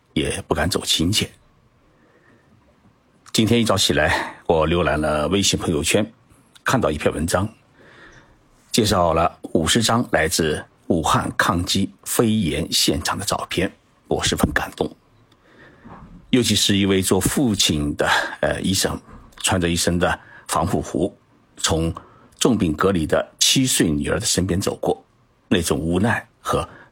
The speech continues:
充满责任感的情景啊，让我忍不住落泪。我转发了这篇文章，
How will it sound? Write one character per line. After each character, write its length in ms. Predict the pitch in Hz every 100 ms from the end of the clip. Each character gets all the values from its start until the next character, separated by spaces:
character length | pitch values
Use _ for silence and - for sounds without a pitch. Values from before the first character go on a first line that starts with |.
| -
充 160 | -
满 160 | 82 71
责 180 | - 98
任 120 | 107
感 160 | 107 -
的 80 |
情 260 | - - -
景 100 | -
啊， 200 | - - - - _ _ -
让 160 | - -
我 240 | - - - -
忍 100 | -
不 140 | -
住 140 | -
落 160 | 82 82
泪。 180 | - - _ _ - _ _ _ _ _ _ _ _ _ _ _ _ _ _ _ _ _
我 160 | 113
转 180 | 127 -
发 120 | 85
了 100 | 110
这 140 | 98 113
篇 120 | -
文 160 | 67 -
章， 240 | 90 110